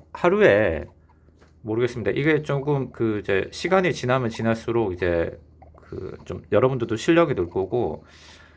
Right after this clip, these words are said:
어, 한 판당 평균 한 뭐라, 몇 개 정도 벌지? 한 판당 한 천 개 정도가 이제 정상적일 것 같아요. 예, 그 정도를 이제 벌게 되는데, 시간적으로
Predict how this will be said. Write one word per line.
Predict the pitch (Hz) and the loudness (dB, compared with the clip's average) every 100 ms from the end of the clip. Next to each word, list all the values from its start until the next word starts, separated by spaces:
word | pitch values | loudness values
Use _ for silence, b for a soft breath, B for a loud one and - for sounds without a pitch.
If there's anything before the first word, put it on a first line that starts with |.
| B | B
어, | - 101 | -2 -2
한 | - 202 208 | 2 -2 -2
판당 | 208 175 151 170 165 156 | -4 -2 2 2 2 -8
평균 | - 180 175 180 185 180 180 180 | -8 -4 -2 2 2 0 -6 -8
한 | - - 156 139 117 - _ _ _ _ - - | -10 -6 -6 -6 -8 -16 _ _ _ _ -20 -16
뭐라, | 107 98 101 | -6 -4 -4
몇 | 101 98 - | -2 -4 -2
개 | 147 | -2
정도 | 147 90 85 | -2 -6 -4
벌지? | 82 - | -6 -6
한 | 117 175 175 | -8 -6 -4
판당 | 185 147 160 165 - B B B | -2 0 -2 -2 -10 B B B
한 | - 147 | -6 -6
천 | 147 - 180 180 | -4 -4 -2 0
개 | 208 | 0
정도가 | 165 98 92 101 - 143 | 0 -4 -4 -6 0 0
이제 | 139 101 | 2 -2
정상적일 | 90 104 104 127 123 123 101 | -4 -8 -6 -6 -4 -4 -2
것 | 101 | -4
같아요. | 80 - 87 - - | -6 -6 -10 -10 -6
예, | - | -6
그 | - | -4
정도를 | 117 131 139 143 131 147 | -2 -2 0 2 2 2
이제 | 139 92 92 | 0 -2 -2
벌게 | 104 120 | -2 0
되는데, | 127 87 85 131 131 80 B B B B B | -2 -4 -4 -4 -4 -4 B B B B B
시간적으로 | - 180 196 202 185 143 135 156 156 | -6 2 2 4 2 2 2 0 -4